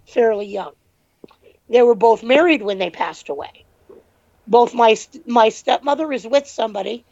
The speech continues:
She's not, they're not married. She has said, "Nope. I adore this man. I enjoy time with him, but I'm not getting married again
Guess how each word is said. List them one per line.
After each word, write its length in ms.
She's 280
not, 360
they're 240
not 340
married. 460
She 280
has 280
said, 360
"Nope. 380
I 120
adore 400
this 240
man. 260
I 100
enjoy 460
time 320
with 120
him, 300
but 220
I'm 180
not 320
getting 340
married 420
again 500